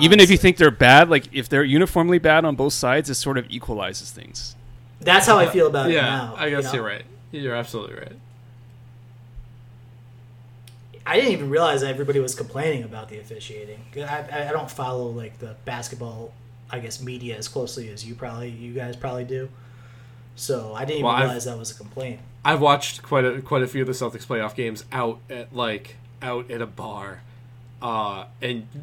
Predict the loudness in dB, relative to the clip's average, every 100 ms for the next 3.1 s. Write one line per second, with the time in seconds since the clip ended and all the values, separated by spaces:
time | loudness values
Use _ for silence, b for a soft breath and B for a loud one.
0 | -8 -8 -8 -10 -14 -10 -8 -6 -6 -8
1 | -12 -18 -20 -20 -20 -20 -20 -20 -20 -8
2 | -4 -4 -4 -4 -2 -2 -6 -8 -14 -16